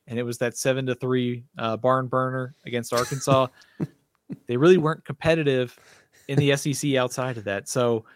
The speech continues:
Speaker 1: um, there's a lot of transition and a lot of new here that has me concerned.
Speaker 2: That was one of those where you just burn the tape, even if you won the game, and you
Speaker 1: <laughs> Right.
Speaker 2: just, "Never again will we watch this
Speaker 1: Right.
Speaker 2: thing." You know what?
Speaker 1: Yeah.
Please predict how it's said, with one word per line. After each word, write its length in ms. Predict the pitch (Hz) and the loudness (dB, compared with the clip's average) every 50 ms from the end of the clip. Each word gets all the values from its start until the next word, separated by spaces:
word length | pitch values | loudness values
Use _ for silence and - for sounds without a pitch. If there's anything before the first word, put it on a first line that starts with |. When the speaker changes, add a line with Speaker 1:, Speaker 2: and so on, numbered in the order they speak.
| _ _ _ _ _ - | _ _ _ _ _ -4
Speaker 1:
um, 400 | 123 117 113 113 110 107 107 107 - _ - | -2 0 0 0 0 -2 -4 -8 -12 _ 4
there's 240 | 143 165 175 170 175 | 8 8 8 8 8
a 40 | 170 | 8
lot 200 | 165 170 170 165 | 10 10 10 8
of 80 | 160 | 6
transition 640 | - - 170 156 143 135 151 147 143 - 156 143 135 | 2 0 0 0 0 0 -2 -2 -2 -4 -6 -6 -4
and 100 | 127 123 | -4 -2
a 40 | |
lot 200 | 117 120 127 123 | 0 0 2 2
of 100 | 123 117 | 2 0
new 240 | 120 123 135 131 127 | 0 2 2 2 2
here 400 | 123 107 123 113 110 107 104 104 101 | 2 0 -4 -6 -6 -4 -6 -6 -8
that 100 | - 104 | -8 -8
has 220 | 107 113 110 110 104 | -6 -6 -6 -6 -8
me 100 | 107 101 | -10 -12
concerned. 560 | - 104 98 - - 98 - - - 131 _ _ _ _ _ _ _ _ _ _ - | -12 -12 -12 -10 -10 -10 -10 -10 -12 -18 _ _ _ _ _ _ _ _ _ _ 2
Speaker 2:
That 160 | 147 160 170 | 2 4 4
was 160 | 160 131 117 | 2 0 2
one 140 | 143 156 147 | 2 4 4
of 80 | 143 | 4
those 220 | 147 147 143 127 123 | 4 2 2 2 0
where 100 | 139 131 | 0 0
you 100 | 135 127 | 2 2
just 240 | 127 131 120 - 175 | 0 -2 -4 -2 2
burn 320 | 147 139 151 156 151 143 | 4 4 4 4 4 2
the 80 | 139 131 | 2 0
tape, 480 | - - 147 139 135 135 127 - - | 0 0 0 2 2 0 0 0 0
even 220 | 151 151 139 139 139 | 0 2 4 4 4
if 120 | 127 - | 4 4
you 200 | 131 120 120 123 | 2 2 4 4
won 160 | 135 143 131 | 4 4 4
the 80 | 123 120 | 4 2
game, 320 | 110 117 120 120 117 113 | 2 2 2 4 4 4
and 80 | 117 117 | 2 2
you 40 | 117 | 2
Speaker 1:
<laughs> 20 | |
Right. 40 | - | 0
Speaker 2:
just, 160 | - - - | 0 -2 2
"Never 320 | 120 131 143 151 139 139 | 2 4 4 4 4 4
again 320 | 139 131 123 131 131 127 123 | 2 2 2 2 2 2 2
will 120 | 120 120 | 2 2
we 140 | 120 120 120 | 4 4 4
watch 280 | 120 120 120 120 117 - | 4 4 4 2 2 0
this 220 | - 123 110 - | -2 -4 -4 -4
Speaker 1:
Right. 160 | - 123 117 | -2 0 0
Speaker 2:
thing." 80 | 113 113 | 2 4
You 80 | 113 117 | 4 4
know 80 | 127 | 4
what? 200 | 131 131 127 - | 4 2 0 -2
Speaker 1:
Yeah. 100 | - - | -6 -12